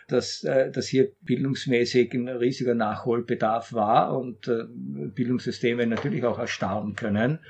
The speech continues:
Äh, und dass hier eine Erweiterung, eine Eröffnung durchaus, äh, Picht argumentierte, obwohl selber Philosoph, äh, absolut pragmatisch. Er,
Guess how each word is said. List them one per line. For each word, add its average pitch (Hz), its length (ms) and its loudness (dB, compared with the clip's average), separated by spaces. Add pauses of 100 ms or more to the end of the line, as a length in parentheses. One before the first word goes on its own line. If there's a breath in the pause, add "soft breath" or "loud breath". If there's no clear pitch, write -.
(580 loud breath)
Äh, 123 220 6
und 131 200 2
dass 123 140 0
hier 123 580 4
eine 117 160 2
Erweiterung, 120 560 2
eine 123 160 -4
Eröffnung 117 920 0
durchaus, 131 380 4
äh, 127 140 4
Picht - 380 -4
argumentierte, 117 720 4
obwohl 120 180 4
selber 120 260 2
Philosoph, 117 600 0
äh, 131 40 0
absolut 113 720 2
pragmatisch. 104 800 -4
Er, 113 360 -2